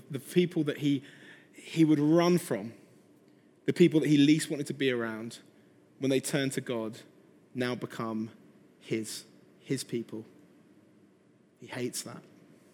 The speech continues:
I said this morning that the next bit I've read, you might think I've taken from a book,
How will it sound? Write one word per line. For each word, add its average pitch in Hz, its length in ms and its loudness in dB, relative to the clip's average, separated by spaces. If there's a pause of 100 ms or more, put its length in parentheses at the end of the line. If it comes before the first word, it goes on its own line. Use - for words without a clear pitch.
(1120)
I - 40 -16
said 151 200 4
this 147 160 -2
morning 147 400 4
that 135 100 0
the 147 80 0
next 165 300 0
bit 185 100 4
I've 147 180 0
read, 147 280 2
you 131 180 0 (140)
might 151 200 -2
think 143 160 -4
I've 127 80 -6
taken 139 240 -4
from 131 140 -8
a 131 60 -6
book, 143 280 -2